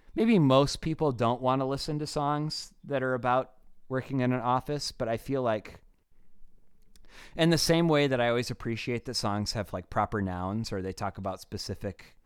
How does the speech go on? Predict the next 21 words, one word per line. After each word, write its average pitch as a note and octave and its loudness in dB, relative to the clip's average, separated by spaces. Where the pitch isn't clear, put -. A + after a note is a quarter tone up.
businesses B2 -4
or A#2 -4
places A2 -6
that C#3+ -8
people C#3 -6
go C#3 -4
to, D3 -4
I A#2 0
really A#2+ -2
like G#2 -2
it G2 -6
when G2 -2
bands F#2+ -6
are A2 2
willing G#2+ -2
to A2 -4
address G2 -4
the F#2 -6
unromantic A#2 2
details F#2 -6
of F2 -6